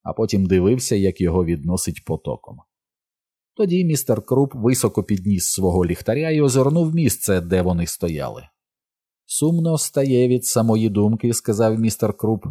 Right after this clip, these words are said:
«скільки народу ходитиме вулицями на горі і ніколи не пізнає краси цих колекторів, містере Вандемар, цих соборів з червоної цегли у них під ногами».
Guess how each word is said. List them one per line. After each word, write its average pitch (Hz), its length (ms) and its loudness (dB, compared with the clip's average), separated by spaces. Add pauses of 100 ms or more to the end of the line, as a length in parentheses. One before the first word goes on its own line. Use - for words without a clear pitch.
(120)
«скільки 123 500 -2
народу 120 440 2
ходитиме 98 520 2
вулицями 92 580 0
на 90 120 2
горі 120 320 0
і 147 40 -4
ніколи 165 540 0
не 170 100 2
пізнає 127 580 0
краси 107 420 0
цих 101 340 0
колекторів, 92 760 0
містере 90 400 0
Вандемар, 87 540 -2 (340)
цих - 220 -2
соборів 123 560 2
з 104 120 -4
червоної 107 600 2
цегли 82 580 -2
у 92 120 0
них 82 220 -4
під 78 240 -6
ногами». 85 460 -4